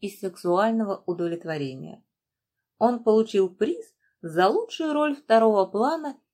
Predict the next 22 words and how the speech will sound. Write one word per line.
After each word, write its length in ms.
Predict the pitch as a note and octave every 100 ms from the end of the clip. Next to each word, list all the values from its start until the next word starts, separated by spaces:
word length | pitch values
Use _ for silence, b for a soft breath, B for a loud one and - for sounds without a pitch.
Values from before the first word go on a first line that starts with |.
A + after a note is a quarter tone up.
| _
и 140 | G3+
поимел 720 | G3 - F#3 F3+ E3 F3 C4 D#4
молодую 500 | A3 F3 F3 D#3+ D#3+
гримершу 580 | F3 E3+ G3+ A3+ A3 G3
Зоеньку, 680 | F3+ D3 C#3 D3+ - C3+ _ _ _
чье 320 | - D#3 E3+
тело 480 | F3 D4 G4+ C#4+ - _
идеально 460 | F#3 E3+ C#4+ G#4+ F4+
подходило 720 | C4+ C4+ A3 A3 G#3+ E4 C#4
под 320 | - F#3 F#3
щель 360 | - F#3+ A3+ A#3
в 60 |
двери. 500 | F3 F#3 E3+ C3+ C#3+ _ _ _ _ _ _ -
Петя 320 | E3 - E3
радовался 760 | G3 D4+ A#3+ F#3+ F#3 - - -
обоим 420 | F#3 F3 F#3 E3+
обстоятельствам, 1120 | E3 - - E3+ B3 F#4+ - F3+ - E3 D#3
даже 240 | A3+ D#4+
не 140 | F4 F#4
зная, 240 | F4+ E4+
чему 300 | E4+ D#4+ D#4+
больше. 580 | A#3+ F3 D3+ - D#3